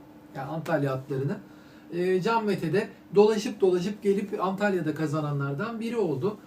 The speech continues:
Burada devam eder mi etmez mi onu bilmiyorum. Ama, e, yarışta çok yavaş gitti, onu da söyleyeyim. Ve, e, Saadettin Boyraz'ın da Sağlam Can'la ne yapmaya çalıştığını ben anlamadım. Yani ya git kafaya ya geride bekle.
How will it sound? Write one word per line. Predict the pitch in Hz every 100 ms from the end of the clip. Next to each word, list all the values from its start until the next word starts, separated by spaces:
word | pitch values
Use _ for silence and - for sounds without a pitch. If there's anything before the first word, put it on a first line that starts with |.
| - -
Burada | 185 208
devam | 208 208 214 220
eder | 214 226 208
mi | 208
etmez | 202 220 202
mi | 196
onu | 226 226 220
bilmiyorum. | 214 175 160 202 - - - -
Ama, | 208 202 220 190 180
e, | 185
yarışta | 180 185 208 196 185 233
çok | 214 208 202
yavaş | 190 190 185 -
gitti, | 143 160
onu | 156 160
da | 196
söyleyeyim. | 196 170 170 170 175 - - - 165
Ve, | 185
e, | 175 165 175
Saadettin | 175 208 202 208 208 202
Boyraz'ın | 196 180 165 202
da |
Sağlam | 202 185 175 190 185
Can'la | 190 190 175
ne | 190 208
yapmaya | 196 175 151
çalıştığını | 160 147 202 202
ben | 196
anlamadım. | 180 175 190 165 151 - - - - - - 160
Yani | 160 190
ya | 214
git | 220 -
kafaya | 208 - 196 226 - - - - - - -
ya | 196
geride | 196 202 214 208
bekle. | 156 - 113